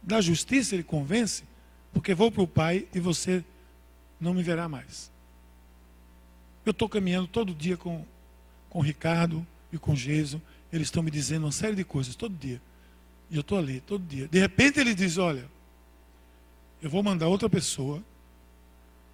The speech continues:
porque você precisa saber o que é a coisa certa.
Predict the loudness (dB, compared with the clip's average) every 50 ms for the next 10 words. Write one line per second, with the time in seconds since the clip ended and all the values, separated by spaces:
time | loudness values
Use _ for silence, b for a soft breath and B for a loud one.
0 | -20 -20 -20 -20 -20 -20 -20 -20 -20 -20 -20 -20 -20 -20 -20 -8 -6 -6 -2 0
1 | 0 2 2 2 4 4 4 2 2 2 0 2 2 2 0 2 2 2 2 2
2 | 0 -4 -4 -2 0 0 0 -2 -4 -8 -14 -20 -20 -20 -20 -20 -20 -20 -20 -20
3 | -20 -20 -20 -20 -20 -20 -20 -18 -18 -10 -4 -4 -4 -4 -4 -6 -8 -8 -8 -12
4 | -16